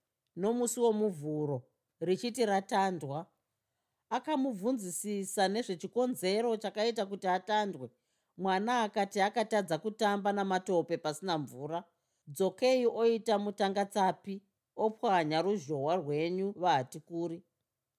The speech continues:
Pakambonyararwa. Madzimai okwava Hatikuri akaramba akati misoro pasi gorogodo, semombe dzaremerwa nemajoko. Varume vokwavowo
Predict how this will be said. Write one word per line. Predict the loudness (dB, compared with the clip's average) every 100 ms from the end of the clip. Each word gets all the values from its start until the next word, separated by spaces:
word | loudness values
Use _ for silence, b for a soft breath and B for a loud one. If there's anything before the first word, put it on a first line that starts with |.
| _ _ _ _ _ _ _ _ _ _ _ _
Pakambonyararwa. | -6 -4 -4 -2 0 0 0 -2 -4 -10 -14 _ _ _ _ _ _ _ -10
Madzimai | -6 -6 -4 -4 -2 0 0
okwava | 0 0 -2 2 2
Hatikuri | 2 0 -10 -6 -2 -2 -4 -10 -8
akaramba | -8 -2 0 2 0 2 0
akati | 2 -2 -2 -4
misoro | -4 -2 -2 -2
pasi | 0 0 -2 -8
gorogodo, | -4 -2 -2 -2 -4 -4 -8 _ _ _ _
semombe | -6 -2 0 0 0 0 -2
dzaremerwa | -2 -2 0 0 -2 -2 -2
nemajoko. | -4 -2 -4 -4 -6 -8 _ _ _ _ _ _ _
Varume | -2 0 0 0 0 0
vokwavowo | 0 0 0 2 2 0